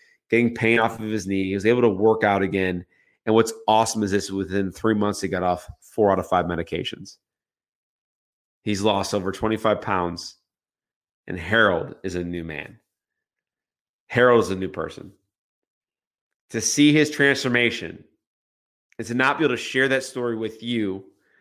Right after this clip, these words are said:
or the people I love and care about, to see transformation in their life would be criminal. I know if it's good for Harold, it's good for, you said it, you.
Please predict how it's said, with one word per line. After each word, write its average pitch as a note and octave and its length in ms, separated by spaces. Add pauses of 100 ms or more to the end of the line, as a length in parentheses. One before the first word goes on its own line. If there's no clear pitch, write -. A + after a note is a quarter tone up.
(460)
or B2 60
the A2 80
people B2+ 200
I A2+ 60
love A2+ 220
and A2 120
care A2 220
about, F2+ 420 (1000)
to A#2 100
see B2 260
transformation A#2+ 640
in G2+ 140
their B2 160
life E3 500 (640)
would A2+ 100
be G#2+ 120
criminal. F2+ 680 (1800)
I A#2+ 120
know C#3 340
if A#2 280
it's A2+ 220 (140)
good B2+ 180
for B2+ 160
Harold, A#2 460
it's - 160
good G#2 280
for, G2 600 (300)
you - 80
said C3 260
it, G#2 180 (640)
you. F2+ 360